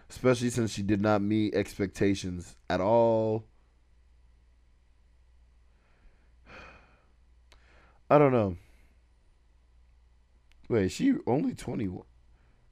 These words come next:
Wait, wait, wait. Is this her real Twitter? Yeah, this is her real Twitter. How old is she? It said, like, five, five hours ago. So she's on, thought she was been older than me. I mean, she,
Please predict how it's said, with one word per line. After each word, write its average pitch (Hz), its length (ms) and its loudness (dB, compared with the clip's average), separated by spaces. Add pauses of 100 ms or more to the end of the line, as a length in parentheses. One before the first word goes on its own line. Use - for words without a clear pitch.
(260)
Wait, 101 320 0
wait, 90 160 -6
wait. - 380 -14
Is 90 120 -10
this 120 180 -8
her 98 100 -6
real 95 240 -2
Twitter? 98 360 -10
Yeah, 127 300 -6
this 165 180 -8
is 175 140 -10
her - 60 -8
real 131 180 -10
Twitter. 156 380 -10 (3250)
How 196 120 -2
old 233 260 -2
is 311 100 -4
she? 330 260 -8 (460)
It - 80 -14
said, 143 360 -4
like, 101 200 4
five, 98 420 0 (720)
five 110 280 0
hours 95 320 -2
ago. 87 420 -10
So 92 340 -10
she's 85 220 -14
on, 90 160 -12 (440)
thought - 120 -8
she 107 120 -2
was 95 120 -2 (680)
been 117 220 0
older 92 220 -4
than 82 240 -12
me. - 100 -18
I 98 60 -6
mean, 92 180 -6
she, - 160 -16